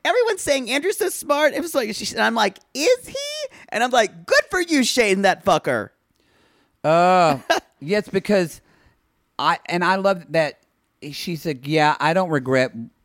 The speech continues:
Speaker 2: saying no to you at all." And
Speaker 1: Yeah.
Speaker 2: he goes, "Oh, okay." But then she's like, she
Speaker 1: It's, it's interesting. She's like, "I guess seeing as how I, I could talk to you,"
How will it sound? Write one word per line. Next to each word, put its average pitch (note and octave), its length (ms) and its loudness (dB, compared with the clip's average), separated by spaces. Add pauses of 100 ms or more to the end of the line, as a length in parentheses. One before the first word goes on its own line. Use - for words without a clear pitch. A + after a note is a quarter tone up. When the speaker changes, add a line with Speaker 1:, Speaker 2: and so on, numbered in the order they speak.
(440)
Speaker 2:
saying A#2+ 400 -4
no A2 180 -2
to G#2 80 -6
you G2 180 -6
at F2+ 60 -6
all." C#2+ 300 -10 (240)
And A2+ 100 -6
Speaker 1:
Yeah. G#2 160 0
Speaker 2:
he F#2+ 60 -6
goes, F#2+ 420 -8 (200)
"Oh, G2+ 400 -4
okay." G2 300 -8
But F#2+ 180 -12 (100)
then D3+ 580 -2 (800)
she's - 500 -8
like, B2+ 280 -4 (540)
she - 140 -6
Speaker 1:
It's, A3 260 -8 (120)
it's - 140 -4
interesting. C#4+ 540 -2
She's - 320 -8
like, D#3+ 180 0 (280)
"I A3 160 0
guess C#4 680 -6 (140)
seeing - 500 -8
as G#3 80 -6
how G#3 120 2
I, F#3 320 -4
I E3 120 -2
could D#3+ 160 -6
talk G3+ 320 0
to D3 120 -6
you," C3 340 -2